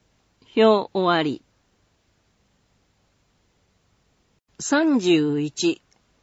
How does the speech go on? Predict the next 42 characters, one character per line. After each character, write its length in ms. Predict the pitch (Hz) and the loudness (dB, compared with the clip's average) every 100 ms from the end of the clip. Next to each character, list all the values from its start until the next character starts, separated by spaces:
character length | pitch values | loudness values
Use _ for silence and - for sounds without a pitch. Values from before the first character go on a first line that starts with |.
| _ _ _ | _ _ _
交 300 | - 247 269 | -4 -2 0
通 380 | 269 - 262 254 | -4 -6 -4 -4
維 100 | 247 | -4
持 160 | 202 185 | -6 -4
等 400 | 170 156 139 - - | 0 0 0 -6 -2
援 280 | 220 254 254 | 0 2 2
護 160 | 247 | 2
金 300 | 240 202 196 | 2 0 0
の 120 | 175 | -2
給 300 | 165 165 156 | -2 -2 -2
付。 260 | 143 143 - _ _ _ _ _ _ _ _ - | -4 -8 -12 _ _ _ _ _ _ _ _ -2
埼 280 | 233 269 | 2 2
玉 300 | 269 262 254 | 2 0 0
県 400 | - 165 156 127 - | 0 -2 -2 -8 -2
交 240 | 226 285 | 0 0
通 380 | - 247 247 240 | -2 -4 0 2
安 200 | 226 190 | 2 2
全 280 | 156 151 135 | 0 -2 -2
対 220 | 208 247 | 0 0
策 320 | 277 240 - | -2 -4 -2
協 260 | 226 214 214 | 2 4 2
議 140 | 214 | -2
会 260 | 170 151 147 | -2 -2 -2
で 80 | |
は、 260 | 143 131 131 _ _ _ | -2 -2 -4 _ _ _
交 280 | - 269 285 | -2 0 0
通 300 | - 262 247 | -2 -4 -2
維 120 | 240 | -2
持 140 | 190 170 | -4 -2
等 240 | 185 160 | -2 0
に 260 | 151 143 - _ _ - | -2 -6 -10 _ _ 0
援 240 | 226 254 | 2 4
護 160 | 262 254 | 2 0
金 340 | 240 220 202 | 0 0 0
を 80 | 202 | -2
給 260 | - 185 208 | -2 0 0
付 160 | 180 | -4
し 100 | 170 | -8
て 140 | - 147 | -6 -4
い 100 | 139 | -4
ま 160 | 139 | -8
す。 160 | 143 | -10